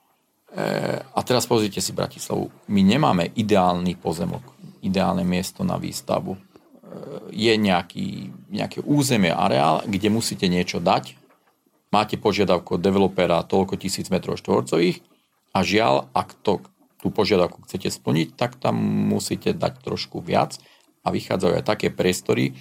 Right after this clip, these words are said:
kde áno, nevieme zabezpečiť určité požiadavky. To znamená, že také ne-, vnútorné rohy alebo tie-, tienené časti.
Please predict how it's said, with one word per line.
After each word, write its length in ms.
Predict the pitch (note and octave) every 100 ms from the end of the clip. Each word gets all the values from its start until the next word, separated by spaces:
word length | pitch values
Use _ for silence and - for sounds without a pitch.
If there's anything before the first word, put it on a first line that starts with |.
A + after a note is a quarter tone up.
| - _ _
kde 240 | G2 F2 - -
áno, 240 | G2 B2
nevieme 240 | A#2 F#2+
zabezpečiť 640 | D#2+ E2 - - - F#2+ -
určité 320 | F#2 - F2+
požiadavky. 560 | - E2+ F2 F2+ - -
To 80 |
znamená, 320 | G2 F#2 F#2 F2
že 160 | -
také 160 | - -
ne-, 160 | F#2 - -
vnútorné 480 | G2+ G2+ G2+ F#2 F2+
rohy 400 | F2+ F#2 F#2+ F#2
alebo 320 | F#2 - F2+
tie-, 240 | - -
tienené 640 | - - - - F#3+ F3 F3
časti. 480 | - B2 - F3